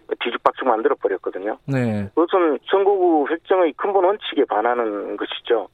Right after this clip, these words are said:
Speaker 2: 음.
Speaker 1: 저, 저는 그것은 선관위의 그, 어, 그 권한, 선관위에서 선거구 획정 권한을, 어, 부여한 공직선거법에 정면으로 위배되는 처사라고 생각합니다.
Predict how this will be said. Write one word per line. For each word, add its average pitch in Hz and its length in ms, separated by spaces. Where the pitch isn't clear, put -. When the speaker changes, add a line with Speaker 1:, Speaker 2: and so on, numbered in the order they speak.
Speaker 2:
음. 123 300
Speaker 1:
저, 110 140
저는 185 280
그것은 180 440
선관위의 170 680
그, 120 340
어, 104 480
그 107 240
권한, 156 540
선관위에서 131 880
선거구 156 320
획정 147 360
권한을, 151 560
어, 127 180
부여한 131 560
공직선거법에 151 800
정면으로 175 500
위배되는 120 680
처사라고 104 500
생각합니다. 98 580